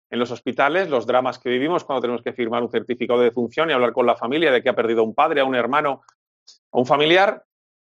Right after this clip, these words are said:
y no, no lo hemos sabido transmitir y, desgraciadamente, pues bueno, pues seguimos viendo ejemplos de, de mala conducta,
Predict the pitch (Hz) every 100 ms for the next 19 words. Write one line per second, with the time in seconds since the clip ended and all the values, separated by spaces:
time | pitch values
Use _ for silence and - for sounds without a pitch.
0 | - 120 120 139 170 170 131 151 190 175
1 | 147 139 131 127 123 113 110 110 208 170
2 | 131 120 101 - 110 113 - 139 143 147
3 | 180 175 131 131 147 - 113 113 110 135
4 | 120 120 127 131 131 127 120 120 113 127
5 | 123 127 131 123 120 113 107 101 _ 113
6 | 110 131 131 127 120 147 - 135 107